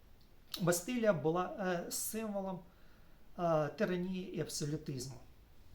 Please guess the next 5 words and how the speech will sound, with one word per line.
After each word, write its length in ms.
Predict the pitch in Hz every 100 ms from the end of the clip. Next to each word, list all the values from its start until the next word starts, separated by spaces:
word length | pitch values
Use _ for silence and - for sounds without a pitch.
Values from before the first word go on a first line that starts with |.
| - -
Одного 380 | 175 165 156 156
разу 300 | 180 - 196 - - - -
народ 340 | 160 143 143
зібрався, 640 | 120 127 135 147 175 - 92 - - -
озброївся, 800 | 147 123 127 147 165 - 190 175